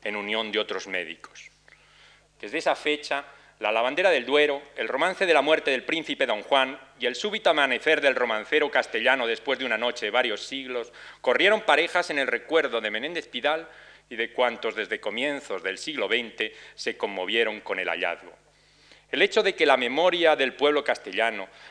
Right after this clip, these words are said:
fuese capaz de retener durante más de cuatrocientos años recuerdos precisos de la narración noticiera de un evento ocurrido en mil cuatrocientos noventa y siete,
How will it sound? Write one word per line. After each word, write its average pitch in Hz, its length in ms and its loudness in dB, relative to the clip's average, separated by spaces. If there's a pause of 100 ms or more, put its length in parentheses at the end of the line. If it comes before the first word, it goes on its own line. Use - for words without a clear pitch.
fuese 190 260 -2
capaz 185 280 4
de 175 100 6
retener 151 500 4
durante 131 420 2
más 151 200 2
de 175 80 -4
cuatrocientos 143 720 0
años 127 280 2
recuerdos 165 480 2
precisos 120 720 -4
de 110 100 -2
la 113 120 2
narración 117 500 0
noticiera 135 640 0
de 127 80 -6
un 170 120 -2
evento 143 460 0
ocurrido 120 460 -2
en 113 100 -4
mil 123 140 -6
cuatrocientos 113 600 -4
noventa 92 320 -6
y 87 80 -10
siete, 135 460 -6